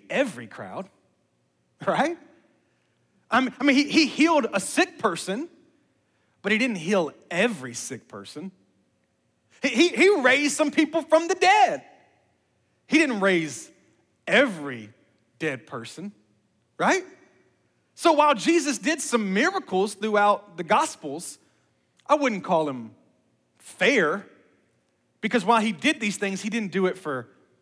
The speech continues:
for everybody. Matter of fact, there was this one moment where this guy, the Bible refers to him as the young rich ruler, came to him and said, "Hey, what do I have to do to get eternal life?"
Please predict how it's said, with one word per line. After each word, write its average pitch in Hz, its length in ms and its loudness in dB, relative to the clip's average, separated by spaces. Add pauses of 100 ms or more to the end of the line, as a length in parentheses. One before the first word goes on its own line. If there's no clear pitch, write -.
(360)
for - 280 -8
everybody. 135 680 -4 (720)
Matter 226 140 2
of 196 60 -4
fact, 247 240 2
there 202 100 -2
was 185 100 -6
this 185 140 -8
one 214 180 0
moment 165 320 0 (840)
where 202 120 0
this 190 160 0
guy, 190 180 4
the 170 100 -4
Bible 185 220 2
refers 165 300 -8
to - 80 -10
him 170 60 -4
as 147 80 -6
the 147 80 -8
young 156 240 -4
rich 151 240 -8
ruler, 143 380 -6 (480)
came 208 220 -2
to 170 100 -8
him 165 180 -6
and 143 80 -10
said, 156 180 -6
"Hey, 180 180 0
what 156 120 -4
do 220 80 -2
I 240 40 -6
have 226 100 -6
to 165 60 -20
do 156 80 -12
to 156 80 -12
get 147 120 -10
eternal 131 320 -14
life?" 117 360 -14